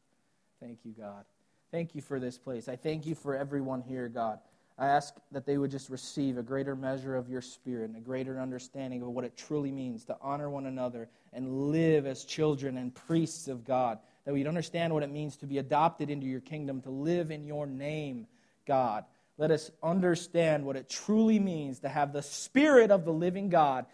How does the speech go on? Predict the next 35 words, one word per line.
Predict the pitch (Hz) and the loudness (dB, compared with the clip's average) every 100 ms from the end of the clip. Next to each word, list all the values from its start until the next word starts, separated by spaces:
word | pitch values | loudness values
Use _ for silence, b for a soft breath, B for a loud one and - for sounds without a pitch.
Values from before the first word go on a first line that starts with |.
| b | b
inside | 151 156 - 151 143 | -4 -4 4 6 6
of | 123 113 | 2 -8
us. | - - _ b b | -14 -20 _ b b
Let | 180 | 6
us | 175 - | 6 4
understand | 196 220 214 - 196 156 143 | 4 6 4 2 -2 -2 -4
truly | - 240 247 233 | 0 2 4 6
what | 208 180 | 8 6
it | 165 | 4
means | 165 156 123 - b b - | -4 -4 -6 -12 b b -2
that | 151 | 0
the | 156 | 0
same | - 202 208 | 0 4 4
Spirit, | 196 - 214 196 185 151 - - b - | 2 -2 2 4 6 2 -2 -20 b 2
God, | 156 135 131 | 4 4 0
that | 143 | 0
raised | 160 156 135 | 2 2 0
Jesus | 131 143 139 - | -4 -4 -4 -6
from | 139 | -8
the | 131 | -6
dead | 123 127 120 | -4 0 0
lives | 113 117 117 | -2 -10 -10
in | 110 | -14
us, | 110 - - | -16 -18 -14
God. | 113 117 | -12 -10
Let | 120 | -10
us | 117 | -12
believe | - 120 120 131 135 131 113 | -12 -10 -2 0 2 2 0
that | 120 107 113 | -6 -6 -8
with | 120 | -18
all | - 139 147 | -6 0 0
of | 139 | 2
our | 127 | -2
hearts, | 123 131 113 - | -2 -6 -6 -10
God. | - 113 | -18 -18